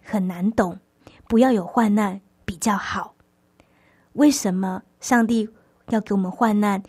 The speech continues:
又为什么患难能够使我们的生命成长得到益处？让我说一个比喻给你听。你有没有看过珍珠呢？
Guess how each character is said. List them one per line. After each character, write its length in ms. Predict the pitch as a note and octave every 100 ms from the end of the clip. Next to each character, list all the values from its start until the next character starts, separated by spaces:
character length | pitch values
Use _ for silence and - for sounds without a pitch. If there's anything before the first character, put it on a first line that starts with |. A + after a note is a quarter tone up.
| _ _
又 100 | C#4+
为 180 | C#4+ D#4
什 180 | C#4 G3+
么 240 | F3+ F3 F3+ _
患 320 | - C4+ A#3+
难 280 | A3 G#3 F#3+ -
能 180 | - G#3
够 160 | F#3+ A3+
使 180 | A3+ G#3
我 60 |
们 100 | F#3
的 80 | F3+
生 240 | F#3+ G#3
命 160 | G3+ G3+
成 320 | G3 - F3
长 240 | F#3 F3 G3
得 140 | F3+
到 220 | D#3+ E3+
益 160 | F3+ F3+
处？ 320 | F3+ - F3 - _ _ _ _ _ _ _ _ _ _ _ _ _ _ -
让 140 | A#3+
我 100 | A3
说 220 | G3 -
一 140 | G3+ F#3
个 260 | - F#3+ - -
比 120 | F#3+
喻 120 | G3+
给 120 | G3+
你 140 | F3+ F3+
听。 420 | F3+ - F#3 F#3+ - _ _ _ _ _ _ _ _ _ _ _
你 80 | -
有 80 | G#4
没 100 | F#4+
有 60 | C4
看 240 | - B3
过 160 | B3 A#3
珍 280 | A3+ G#3
珠 240 | A3 - G#3+
呢？ 260 | G3 F3+